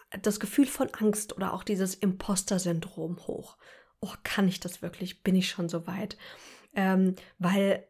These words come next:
dann manchmal das Gefühl aufkommt, jetzt muss ich mich da als die Expertin positionieren.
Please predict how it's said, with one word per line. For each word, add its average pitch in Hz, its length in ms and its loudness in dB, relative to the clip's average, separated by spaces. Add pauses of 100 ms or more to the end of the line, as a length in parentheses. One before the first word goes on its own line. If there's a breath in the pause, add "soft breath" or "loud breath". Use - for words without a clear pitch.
dann 185 400 4
manchmal 190 260 2
das 196 160 -4
Gefühl 220 300 0
aufkommt, 202 400 2
jetzt 190 180 -2
muss 196 220 4
ich 208 160 -2
mich 190 160 -2
da 185 140 -4
als 185 340 -2
die 208 360 0
Expertin - 960 -2
positionieren. 175 920 -2